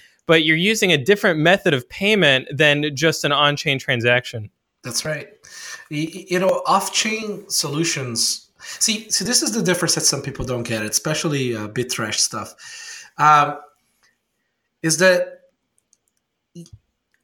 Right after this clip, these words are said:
Speaker 2: if it's not on, on a block, it's not Bitcoin. Okay,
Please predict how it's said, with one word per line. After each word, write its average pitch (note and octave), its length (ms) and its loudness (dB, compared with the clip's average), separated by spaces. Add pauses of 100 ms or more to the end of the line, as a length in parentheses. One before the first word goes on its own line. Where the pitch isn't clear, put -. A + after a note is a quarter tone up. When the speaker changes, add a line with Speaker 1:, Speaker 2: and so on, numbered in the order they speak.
(260)
Speaker 2:
if F#3+ 340 -2
it's F#3+ 200 0
not G#3 480 4
on, E3 360 -2
on C#3+ 120 -2
a C3 60 0
block, C3+ 720 2
it's - 200 -2
not C#3 200 0
Bitcoin. - 380 -6 (920)
Okay, C3+ 360 -4